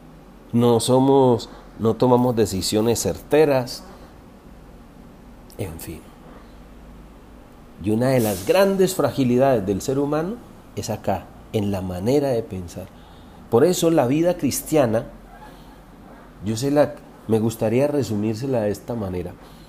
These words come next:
Para mí, creo yo, que la manera de pensar, la vida cristiana tiene que ver mucho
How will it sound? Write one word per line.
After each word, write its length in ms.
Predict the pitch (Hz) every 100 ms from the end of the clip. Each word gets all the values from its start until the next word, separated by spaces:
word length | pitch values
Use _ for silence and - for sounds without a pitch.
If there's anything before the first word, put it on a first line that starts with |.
| - - -
Para 220 | 95 85 80
mí, 240 | 101 98 - - - - -
creo 260 | 101 101
yo, 240 | 104 110 - - - - - - - - - - - - - - - - - -
que 380 | - 101 95 - - - - - - - -
la 260 | 113 110 107
manera 800 | 101 101 98 120 151 123 95 80 - - - - - - - - - - 92
de 140 | 104
pensar, 640 | 95 101 92 92 139 160 - - - - - - - - - - - - - - - - - -
la 160 | 101
vida 300 | 110 175 180
cristiana 460 | 170 131 160 143 117
tiene 280 | 113 110 120
que 140 | 123 117
ver 180 | 120
mucho 440 | 120 139 135 101